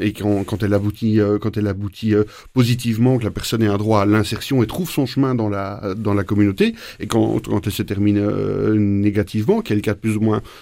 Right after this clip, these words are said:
soixante-cinq pour cent en Belgique des, des demandes d'asile, que la personne ait droit à un retour et des conditions de, de vie qui soient, qui soient dignes. Donc ré-, réhumaniser le, le débat, parce que, euh, c'est peut-être dur à entendre aujourd'hui, mais on est prêt à prendre du vent contraire. Je pense que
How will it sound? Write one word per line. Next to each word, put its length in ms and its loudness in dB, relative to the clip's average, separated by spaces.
soixante-cinq 640 -2
pour 160 -10
cent 140 -2
en 40 0
Belgique 320 0
des, 160 0
des 140 -2
demandes 200 0
d'asile, 220 -2
que 80 -2
la 140 4
personne 280 0
ait 60 4
droit 300 0
à 60 0
un 60 2
retour 340 0
et 20 6
des 100 0
conditions 420 -2
de, 540 0
de 120 -2
vie 180 0
qui 120 -8
soient, 360 -4
qui 120 -4
soient 200 -2
dignes. 240 4
Donc 140 2
ré-, 120 2
réhumaniser 840 4
le, 200 0
le 220 4
débat, 300 4
parce 180 -4
que, 80 0
euh, 640 -6
c'est 160 0
peut-être 400 0
dur 220 2
à 40 2
entendre 400 2
aujourd'hui, 460 0
mais 160 4
on 80 2
est 80 2
prêt 160 -4
à 60 0
prendre 240 0
du 80 -2
vent 160 -2
contraire. 420 -2
Je 80 -2
pense 240 0
que 140 0